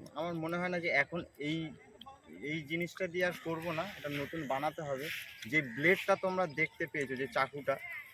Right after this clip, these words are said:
সে চাকুটা ভুলভাবে লাগানো হওয়ার ফলে বারবার বেঁকে যাচ্ছে, কিছুতেই টার্গেট হিট করতে পারছে না। তো চেষ্টা করবো এর পরের বারে যদি এরকম কোনো এক্সপেরিমেন্ট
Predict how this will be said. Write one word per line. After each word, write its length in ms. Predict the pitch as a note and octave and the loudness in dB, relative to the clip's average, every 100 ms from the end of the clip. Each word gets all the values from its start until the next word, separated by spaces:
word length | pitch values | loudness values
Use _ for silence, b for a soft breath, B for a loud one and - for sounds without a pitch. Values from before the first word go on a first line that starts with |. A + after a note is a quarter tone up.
| - | -14
সে 60 | C#3 | -8
চাকুটা 500 | - C3 C3+ D#3+ F3+ | 4 4 4 6 6
ভুলভাবে 680 | D3 A#2 C3 G3 G3+ F3+ F#3 | 6 0 4 6 8 8 8
লাগানো 400 | D#3+ D3 D#3 F3 | 8 6 4 2
হওয়ার 260 | D#3+ E3 E3+ - | 2 4 2 2
ফলে 300 | D#3 F3 E3 B2+ | 6 6 6 2
বারবার 340 | A#2 C3 D#3 F3 | 6 6 8 6
বেঁকে 440 | A2+ D3 D3 E3 | 6 4 6 6
যাচ্ছে, 420 | C#3 A#2 - - A2 - - - | 6 4 0 -16 -16 -16 -18 -8
কিছুতেই 320 | E3 F3 F#3 | -4 0 0
টার্গেট 380 | F#3 D3+ D#3 E3+ | 4 4 4 2
হিট 260 | C3 D3 E3+ - | 2 4 4 2
করতে 240 | C#3+ - - | -2 0 2
পারছে 300 | A2+ - G#2+ | 2 0 -12
না। 60 | G#2 - - - - - - - | -12 -12 -20 -20 -20 -14 -12 -8
তো 60 | |
চেষ্টা 400 | C3+ D#3+ D3+ G3+ | 0 0 2 4
করবো 300 | F#3+ G3+ G#3 | 4 2 4
এর 180 | A3+ F#3+ - | 4 4 4
পরের 320 | D3 D3 E3 | 2 2 4
বারে 220 | F3 F3+ | 4 4
যদি 220 | D#3+ D#3+ F3 | 2 2 2
এরকম 320 | D#3 D#3 F3 | 2 0 -2
কোনো 180 | F3 F3 | -2 -2
এক্সপেরিমেন্ট 560 | C3+ - C#3+ D#3+ F3+ | -2 -4 -4 -2 -2